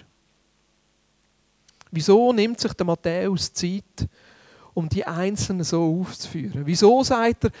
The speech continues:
Jesus ist der Nachkomme vom Abraham und vom David? Ich glaube, es ist eine hauptsächliche Aussage drin,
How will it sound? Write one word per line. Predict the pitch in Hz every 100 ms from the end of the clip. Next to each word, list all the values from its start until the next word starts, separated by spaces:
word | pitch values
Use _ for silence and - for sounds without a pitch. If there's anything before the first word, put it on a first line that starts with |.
| -
Jesus | 202 220 254 247 -
ist | 202 -
der | 180
Nachkomme | 175 220 220 - - 208 214 214
vom | - 185 185 190 - _ _
Abraham | 170 180 196 185 180 185 185
und | 185 165
vom | - 160
David? | 143 156 - 151
Ich | -
glaube, | 185 185 190
es | 175
ist | 175 -
eine | 156 165 180 202 190
hauptsächliche | 165 175 202 - 175 - 170 165
Aussage | 156 180 - 175 170 -
drin, | 147 120